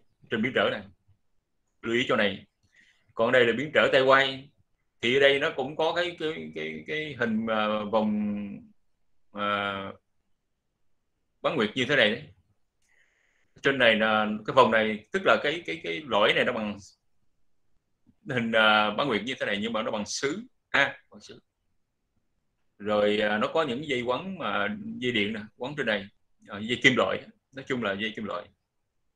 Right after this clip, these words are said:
quấn như này. Mà nói đúng hơn nó là loại dây hợp kim nha, đúng hơn nó là dây hợp kim quấn trên này. Biến trở thì đây là dây hợp kim,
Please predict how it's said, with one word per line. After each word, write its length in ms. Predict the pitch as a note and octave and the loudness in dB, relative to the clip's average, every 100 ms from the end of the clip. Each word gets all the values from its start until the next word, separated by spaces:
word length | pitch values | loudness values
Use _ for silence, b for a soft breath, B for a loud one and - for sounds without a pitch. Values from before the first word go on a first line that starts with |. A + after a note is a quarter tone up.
| _ _ _ _ | _ _ _ _
quấn 160 | B2 B2+ | -14 -12
như 60 | |
này. 200 | G2+ F#2+ _ _ _ _ _ _ _ _ _ _ _ | -14 -14 _ _ _ _ _ _ _ _ _ _ _
Mà 120 | G#2 | -4
nói 140 | G#2 C#3+ | 0 4
đúng 200 | E3 A#3 | 4 6
hơn 240 | D#3+ D3+ | 6 6
nó 160 | D3 G3+ | 2 4
là 140 | B2+ | 4
loại 160 | G#2+ B2 | 4 2
dây 80 | A#2+ | -2
hợp 160 | B2 - | -4 2
kim 180 | D3+ D#3+ | 2 0
nha, 160 | D3+ _ _ _ _ | -12 _ _ _ _
đúng 140 | G3+ D3+ | -18 -12
hơn 180 | D3 B2+ | -10 -8
nó 140 | E3 | -6
là 120 | C3 | -6
dây 180 | G#2 A2+ | -6 -6
hợp 80 | G#2 - | -10 -14
kim 180 | A#2+ - A2+ | -18 -20 -20
quấn 140 | - | -20
trên 100 | A2 | -18
này. 100 | G#2+ - _ _ _ _ _ _ _ _ - b b _ | -20 -20 _ _ _ _ _ _ _ _ -20 b b _
Biến 120 | D3 C#3+ | -4 4
trở 240 | G#2 C3+ C#3 | 6 6 2
thì 120 | G#2+ | -2
đây 180 | A#2+ A2+ | -2 -2
là 100 | G#2+ | -2
dây 180 | A#2 A2 | -2 -6
hợp 120 | G2+ | -10
kim, 140 | A#2+ | -16